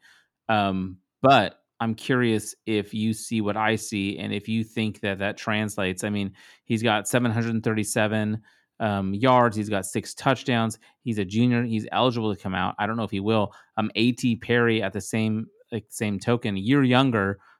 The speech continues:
um, has been just, he's got fewer receptions, but he's has a higher, like, um, like, average yards per reception, all that kind of stuff.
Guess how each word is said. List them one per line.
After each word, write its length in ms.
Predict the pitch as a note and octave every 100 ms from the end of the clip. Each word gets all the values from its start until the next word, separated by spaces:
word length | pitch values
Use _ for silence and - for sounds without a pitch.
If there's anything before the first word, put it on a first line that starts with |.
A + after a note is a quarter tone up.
| -
um, 440 | G#2+ G2 G2 G#2+ _ -
has 500 | - A2 G#2+ G#2+ G2
been 640 | - G#2+ G#2 G2+ G2 A#2+ - _ -
just, 400 | A2 - - -
he's 160 | A2
got 240 | A2 - -
fewer 220 | C#3 B2
receptions, 680 | G#2 B2+ A#2 - G#2+ G2+ G2
but 200 | A#2 G#2+
he's 180 | G#2+
has 240 | G2 A2 G2
a 100 | F#2+
higher, 380 | A2+ A2 G#2 G2+
like, 260 | F#2+ - _ - _ _ -
um, 280 | G#2+ F#2+ F#2+
like, 340 | F#2+ F#2 - _ _ _ _ _ _ -
average 440 | G#2 G2+ G2+ F#2+ A#2
yards 380 | A2 G2 G2
per 160 | - G2+
reception, 500 | F#2+ - F#2+ - G2+
all 120 | F#2
that 100 | G#2
kind 140 | - F#2+
of 60 |
stuff. 300 | - G2+ F#2+